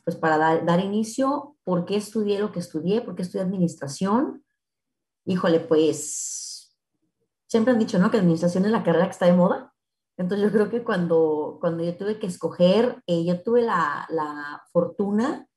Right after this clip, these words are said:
de que en la preparatoria nos hicieron un, este, teníamos una clase que se llamaba orientación vocacional. Entonces, eh,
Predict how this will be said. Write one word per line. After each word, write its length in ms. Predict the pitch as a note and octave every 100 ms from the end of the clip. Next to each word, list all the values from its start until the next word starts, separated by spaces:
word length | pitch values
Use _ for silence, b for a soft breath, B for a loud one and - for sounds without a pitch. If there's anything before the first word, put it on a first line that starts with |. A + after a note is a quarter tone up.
| - - _
de 200 | - E3
que 100 | E3
en 60 | D#3+
la 120 | D#3
preparatoria 840 | D#3+ D#3+ D#3+ D3+ D3 F#3 F#3 G3 G3+
nos 260 | F#3 F3
hicieron 640 | - - F3 E3+ F3 F#3+ F3
un, 200 | E3+ F3
este, 720 | F3+ - - - D#3 C#3+ C#3+
teníamos 420 | D#3 E3 F3+ F#3
una 240 | G3+ G3 -
clase 480 | E3+ E3 F3 F#3
que 80 | -
se 160 | E3+ D3+
llamaba 380 | D3 D3 D#3 D#3+
orientación 480 | E3 D#3 C#3 D3
vocacional. 560 | C#3+ C#3 - D3+ D3+ - _ _ _ _ _ _ _
Entonces, 920 | D#3+ D3+ E3 D#3+ F3 F3 F3 - - _ _ _
eh, 720 | - D#3+ D#3 D3+ D3+ D3+ D3